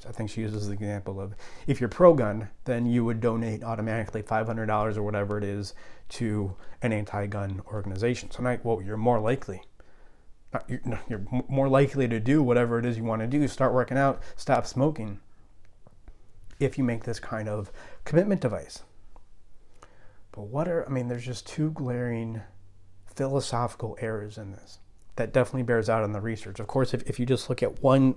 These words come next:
little aspect of the research, he's right. But if you take in the research as a context, uh, the,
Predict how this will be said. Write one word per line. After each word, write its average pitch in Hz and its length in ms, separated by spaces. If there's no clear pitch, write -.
little 127 240
aspect 135 380
of 117 120
the 120 40
research, 139 440
he's 110 160
right. 127 240
But 120 120
if 110 140
you 117 160
take 131 200
in 123 120
the 120 80
research 120 340
as 110 120
a 110 40
context, 120 680
uh, 110 220
the, 120 300